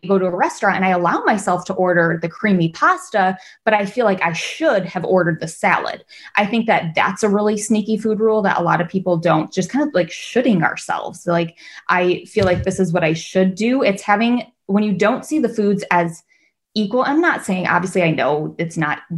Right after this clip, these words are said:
nutritionally equal. I mean, I always say some foods feed our souls and our emotions more than the nutrition for our bodies, but those are still very important.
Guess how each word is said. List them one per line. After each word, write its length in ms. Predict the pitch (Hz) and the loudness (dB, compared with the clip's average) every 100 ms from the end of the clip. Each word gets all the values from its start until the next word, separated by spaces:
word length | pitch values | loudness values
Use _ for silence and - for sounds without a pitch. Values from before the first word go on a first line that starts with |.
| 160 | -6
nutritionally 920 | 170 - 208 196 190 185 180 170 - | -6 0 0 0 0 0 2 0 -2
equal. 440 | 196 190 160 151 165 | -2 -2 0 2 2
I 80 | |
mean, 280 | 165 170 170 - | 2 -2 -4 0
I 100 | 180 | 2
always 140 | 180 | 2
say 120 | 180 180 | 0 -2
some 260 | - 202 | 0 0
foods 380 | 226 247 254 208 | 0 0 -2 -2
feed 400 | - 208 214 202 | -6 -2 0 2
our 160 | 180 170 | 0 -2
souls 580 | - 208 214 226 233 | -4 -2 2 2 0
and 120 | 190 175 | -2 0
our 100 | 165 | 0
emotions 640 | 165 220 247 262 254 240 | 2 2 0 -2 0 0
more 480 | 247 247 247 247 240 - - - | 0 2 2 0 -2 -10 -20 -4
than 440 | 185 196 190 190 180 | 0 2 2 0 2
the 60 | |
nutrition 460 | 190 185 190 - 170 | 0 2 -2 -2 -4
for 140 | 170 | 2
our 60 | 160 | 2
bodies, 320 | 160 - 175 170 | 2 0 -2 -6
but 240 | 165 208 | -2 0
those 200 | 240 247 | 2 2
are 120 | 247 233 | 0 -2
still 340 | - 214 214 | -2 0 2
very 300 | 190 185 185 | 2 2 0
important. 680 | 175 170 392 339 196 185 | -2 -4 -2 0 0 0